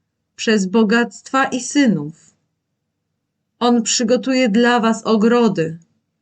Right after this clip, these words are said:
On przygotuje dla was rzeki. Dlaczego nie spodziewacie się od Boga wielkoduszności? On stworzył was według pewnych stadiów.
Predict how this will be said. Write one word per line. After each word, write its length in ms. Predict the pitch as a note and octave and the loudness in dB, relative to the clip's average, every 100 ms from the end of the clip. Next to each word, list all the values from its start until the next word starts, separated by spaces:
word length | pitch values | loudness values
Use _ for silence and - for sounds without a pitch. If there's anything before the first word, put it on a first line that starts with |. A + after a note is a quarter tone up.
| _ _ _ _ | _ _ _ _
On 260 | - B3+ C4 | -2 0 0
przygotuje 720 | - - B3 C#4 A#3+ G#3 F#3+ | -4 -2 0 0 2 4 4
dla 220 | F3+ F#3 F3 | 4 2 2
was 240 | F3+ E3+ | -2 -2
rzeki. 680 | F3+ G#3 G#3 - - D3+ D#3+ - _ _ _ _ _ _ _ _ _ _ _ _ _ _ _ | -2 0 -2 -6 -14 -12 -12 -16 _ _ _ _ _ _ _ _ _ _ _ _ _ _ _
Dlaczego 500 | G#3+ B3 C4 E4+ C4 | -2 0 0 0 2
nie 160 | A3 G3+ | 2 0
spodziewacie 720 | G3 A#3 G#3 A3 A#3 - B3+ | -2 0 2 2 0 0 0
się 300 | - B3 A3 | 0 0 0
od 180 | A3+ G3+ | 0 0
Boga 360 | G#3 A#3 A3+ | 2 2 2
wielkoduszności? 1300 | G#3+ A3+ A3 A3+ G3+ G3+ - A3 G#3+ G3 - D#3+ D3 - _ _ _ _ _ _ _ _ _ _ _ | 2 2 2 0 0 0 2 2 2 -2 -8 -10 -10 -14 _ _ _ _ _ _ _ _ _ _ _
On 200 | A#3+ C4 | -2 -2
stworzył 640 | - - C4 C4 C4 C4 | -4 -4 0 0 0 -2
was 380 | A#3 A#3 B3 - | 0 0 0 -2
według 420 | G#3+ A#3 G#3+ B3 | -2 0 0 -2
pewnych 520 | - A#3+ A3+ G#3 A#3 - | -4 0 2 2 0 -2
stadiów. 880 | - C4 C#4+ G3 F3 E3 E3 _ | -6 -2 0 0 -2 -2 -8 _